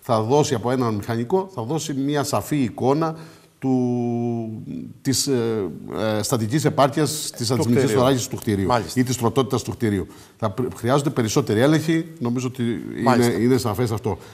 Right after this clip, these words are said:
Speaker 2: Ξεκινήσουμε τη συζήτηση με το ερώτημα που έκανα, ε, και στον κύριο Παπαδόπουλο. Κατά πόσο η Ελλάδα μπορεί να φοβάται για την ενεργοποίηση ενός ρήγματος που θα μπορούσε να φέρει έναν μεγάλο σεισμό. Ε, μάλιστα, ο κύριος Παπαδόπουλος, αν ακούσατε τη συζήτηση,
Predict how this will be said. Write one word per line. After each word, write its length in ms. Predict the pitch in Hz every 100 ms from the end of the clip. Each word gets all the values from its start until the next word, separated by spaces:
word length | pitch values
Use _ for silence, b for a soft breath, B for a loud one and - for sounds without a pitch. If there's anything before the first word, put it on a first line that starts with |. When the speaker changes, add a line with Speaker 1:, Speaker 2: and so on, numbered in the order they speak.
| B
Speaker 2:
Ξεκινήσουμε 520 | 120 117 135 135 180
τη 100 | 165
συζήτηση 560 | 147 113 123 147 165 180
με 100 | 175
το 120 | 123
ερώτημα 480 | 113 117 147 175 165
που 120 | 123
έκανα, 520 | 120 123 143 156 156 156 B B B
ε, 200 | 117 113
και 140 | 110
στον 200 | 113 120
κύριο 320 | 107 143 160 170
Παπαδόπουλο. 880 | 143 120 110 143 131 104 95 82 b b b
Κατά 260 | - 117 113
πόσο 380 | 107 175 - 175
η 140 | 143
Ελλάδα 840 | 117 110 110 107 95 110 143 - 110
μπορεί 640 | 98 110 110 110 147 160 123
να 180 | 120
φοβάται 760 | 110 110 98 110 107 104 110 123
για 340 | 131 107 113
την 140 | 104 107
ενεργοποίηση 680 | 107 104 101 101 147 147 -
ενός 260 | 139 127
ρήγματος 380 | 123 135 151 147
που 120 | - 123
θα 80 |
μπορούσε 340 | 110 117 147 147
να 100 | 135
φέρει 200 | 139 143
έναν 180 | 147 143
μεγάλο 300 | 113 139 151
σεισμό. 540 | - 117 135 113 - B B B B B B
Ε, 320 | 113 113 110
μάλιστα, 480 | 107 120 151 160 196
ο 60 | 165
κύριος 260 | 131 143
Παπαδόπουλος, 720 | 170 139 117 139 156 147 -
αν 120 | 139
ακούσατε 380 | 135 - 135 139
τη 100 | 123
συζήτηση, 680 | 117 110 107 104 104 - 147